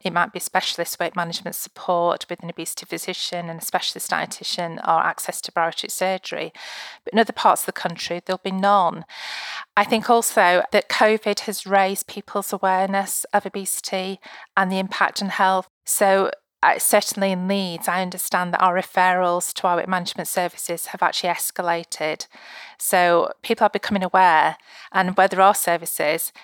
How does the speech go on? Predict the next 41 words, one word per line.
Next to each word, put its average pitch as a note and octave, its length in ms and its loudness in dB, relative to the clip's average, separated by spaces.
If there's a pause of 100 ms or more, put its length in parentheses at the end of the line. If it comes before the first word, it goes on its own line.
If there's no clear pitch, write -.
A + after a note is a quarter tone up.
it F3+ 140 -6
may F#3+ 300 2
be F3 300 -4
that - 360 2 (240)
there F#3 100 -4
is F#3 100 -4
such - 340 -2
great F#3 240 0
demand, F3 580 -2
there F3 100 -6
is - 140 -10
a F3 140 -6
waiting F#3 400 -6
list, D#3+ 480 -6
but - 120 -4
we G3 80 -4
need F#3+ 180 -4
to - 80 -6
be F#3+ 60 -2
able F3+ 100 -2
to - 180 -12
do F#3+ 180 -2
more E3 380 0
for - 100 -8
more E3+ 180 -4
people. E3+ 640 -8 (320)
It - 280 2 (100)
is B3+ 180 2
more A#3+ 160 8
time G#3+ 240 4
consuming G#3 600 -2
if - 220 -6
we G3 60 -2
are F3+ 120 2
seeing F3+ 300 -4
people - 360 -10
individually. F3+ 640 -4 (440)
And F#3+ 420 4 (120)
there F#3 260 2
is, F#3 280 -2
uh, F3 360 4